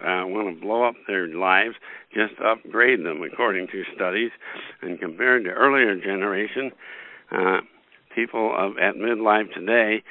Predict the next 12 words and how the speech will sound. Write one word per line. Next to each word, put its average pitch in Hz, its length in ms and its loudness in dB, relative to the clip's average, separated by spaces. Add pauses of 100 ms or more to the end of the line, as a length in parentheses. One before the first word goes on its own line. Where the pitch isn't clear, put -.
(220)
you 98 260 -2
folks 101 280 -4 (120)
forty 101 320 4
to 90 80 -4
fifty-five 107 760 2
or 90 120 -4
whatever, 101 520 0 (280)
are 87 200 6
less 113 360 4
likely 92 400 0
to 82 180 -8
feel 113 180 -2